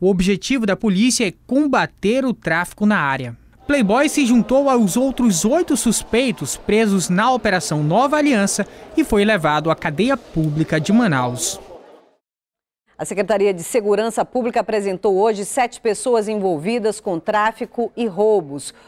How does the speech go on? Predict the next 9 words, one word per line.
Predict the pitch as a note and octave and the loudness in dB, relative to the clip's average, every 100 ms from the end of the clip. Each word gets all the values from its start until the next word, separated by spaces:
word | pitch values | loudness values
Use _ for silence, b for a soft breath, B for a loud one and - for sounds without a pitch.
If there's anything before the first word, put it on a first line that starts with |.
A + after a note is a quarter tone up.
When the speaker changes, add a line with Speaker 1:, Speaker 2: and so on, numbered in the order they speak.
| b | b
Speaker 2:
Com | - D#4 B3 | 0 0 0
o | |
grupo, | C4 D#4 B3 | 0 -2 0
onze | C#4+ C#4 E4+ F4 C4+ C4 | 0 2 0 0 -2 -6
quilos | - C4+ C4 C4 A3 | -4 -4 -2 -2 -4
de | B3 | -4
drogas | G#3+ A3 A#3+ A#3 A#3 A3 | 0 2 2 2 0 -4
foram | - B3 A#3 A3 A3+ | -4 0 0 0 -2
apreendidos. | A#3 B3 G#3+ D#3+ D3+ C3+ C3+ - - | -4 -4 -4 -6 -6 -6 -8 -14 -16